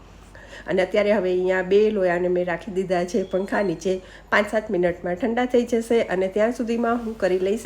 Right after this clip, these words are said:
એના વઘારની તૈયારી. તો ખાંડવીના વઘાર માટે જેમ આપણે લેતા હોય એમ તીખા મોરા મરચાં છે, કોથમીર છે, મીઠો લીમડો છે, રાઈ છે, તલ છે, અ, હિંગ છે, જે કંઈ આપણે નાખતા હોય. હું હળદર ધાણા જીરું પણ નાખું છું.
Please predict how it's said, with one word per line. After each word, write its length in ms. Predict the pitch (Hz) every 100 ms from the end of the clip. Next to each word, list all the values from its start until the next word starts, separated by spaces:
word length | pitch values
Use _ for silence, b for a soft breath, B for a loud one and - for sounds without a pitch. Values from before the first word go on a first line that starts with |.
| 170
એના 220 | 180 202
વઘારની 460 | 185 175 190 180 185
તૈયારી. 480 | 175 170 170 208 285 B B B B B -
તો 240 | 196 196
ખાંડવીના 560 | 196 196 220 240 247 247
વઘાર 260 | 202 214 208
માટે 320 | 190 190 196
જેમ 260 | 220 190
આપણે 240 | 175 - 175
લેતા 300 | 185 185 233
હોય 260 | 226 208
એમ 280 | - 165 180
તીખા 340 | 180 196 - 185
મોરા 280 | 180 170
મરચાં 440 | 170 175 214 208 196
છે, 300 | 208 185 185 B B B B
કોથમીર 420 | - 247 254 247
છે, 260 | 226 220 202
મીઠો 280 | 202 175 180
લીમડો 380 | 180 190 196 202
છે, 280 | 214 202
રાઈ 300 | 185 156 175
છે, 300 | 185 - 196
તલ 320 | 190 196 196 185
છે, 260 | 165 170 - B B B
અ, 180 | 180 190
હિંગ 360 | 240 254 220
છે, 220 | 202 185 175
જે 220 | 277 240
કંઈ 220 | 214 185
આપણે 200 | 175 190
નાખતા 340 | 196 202 -
હોય. 220 | 226 196 208
હું 300 | 214 233 233
હળદર 220 | 208 220
ધાણા 260 | 233 208
જીરું 340 | 202 208 196 190
પણ 140 | 180
નાખું 360 | 165 160 - 170
છું. 220 | 202